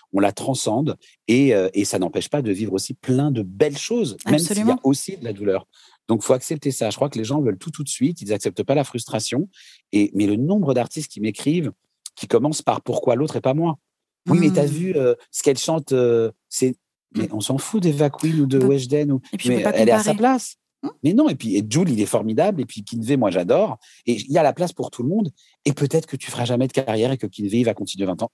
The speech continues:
Speaker 1: Et alors ?
Speaker 2: Mhm.
Speaker 1: C'est que c'est ça, son endroit. C'est que lui a compris quelque chose que peut-être tu n'as pas compris, ou alors peut-être tout simplement que ton bonheur, il est dans autre chose. Et je
Speaker 2: Mhm.
Speaker 1: crois que le bonheur, il est toujours, toujours, Justine, dans le, l'ici et le maintenant.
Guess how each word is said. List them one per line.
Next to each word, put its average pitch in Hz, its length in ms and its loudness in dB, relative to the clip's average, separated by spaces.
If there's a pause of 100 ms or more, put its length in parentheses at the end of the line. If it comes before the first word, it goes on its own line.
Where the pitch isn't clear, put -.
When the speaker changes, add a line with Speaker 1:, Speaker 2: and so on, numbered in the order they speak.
Speaker 1:
Et 139 100 4
alors ? 87 320 -2 (180)
Speaker 2:
Mhm. 214 320 0
Speaker 1:
C'est - 200 0
que - 40 -2
c'est 226 80 0
ça, 208 220 0
son 214 240 0
endroit. 214 460 2 (240)
C'est - 160 2
que 175 100 0
lui 170 240 2
a 214 80 4
compris 165 320 -4
quelque 143 300 0
chose 233 220 0
que 143 80 -6
peut-être 165 280 -2
tu - 80 -6
n'as 123 100 2
pas 110 120 -2
compris, 131 220 -4
ou 123 60 2
alors 120 140 2
peut-être 139 260 -4
tout - 80 -12
simplement 131 380 -2
que - 80 -6
ton 117 180 -4
bonheur, 131 420 2 (300)
il 110 120 2
est 147 80 4
dans 127 200 -2
autre 160 300 0
chose. 92 400 -4
Et - 60 2
je 185 80 2
Speaker 2:
Mhm. 196 60 4
Speaker 1:
crois 185 100 0
que - 60 -6
le 135 60 0
bonheur, 139 260 0
il 113 100 0
est 104 160 -4
toujours, 139 460 -2 (500)
toujours, 156 520 2 (180)
Justine, 139 480 -2 (320)
dans 139 200 2
le, 131 260 0
l'ici 170 600 -2
et 107 60 0
le 107 120 2
maintenant. 117 400 -4